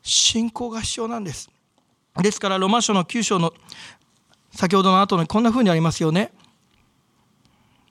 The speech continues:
四節。「彼らはイスラエル人です。子とされることも、栄光も、契約も、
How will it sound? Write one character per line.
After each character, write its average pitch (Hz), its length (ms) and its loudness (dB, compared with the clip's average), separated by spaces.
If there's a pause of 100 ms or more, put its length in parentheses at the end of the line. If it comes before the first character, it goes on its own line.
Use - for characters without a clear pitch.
(1600)
四 214 180 2
節。 - 280 -8 (160)
「彼 254 200 4
ら 220 80 6
は 185 80 4
イ 170 60 0
ス - 120 -4
ラ 240 80 4
エ 233 40 2
ル 202 40 0
人 170 140 -4
で 127 80 -8
す。 - 180 -12 (240)
子 294 160 0
と 233 120 -2
さ 208 120 0
れ 208 80 2
る 190 80 0
こ 196 120 0
と 214 100 0
も、 185 240 -4
栄 202 160 4
光 220 220 -2
も、 220 120 0
契 214 140 -2
約 214 220 0
も、 208 220 0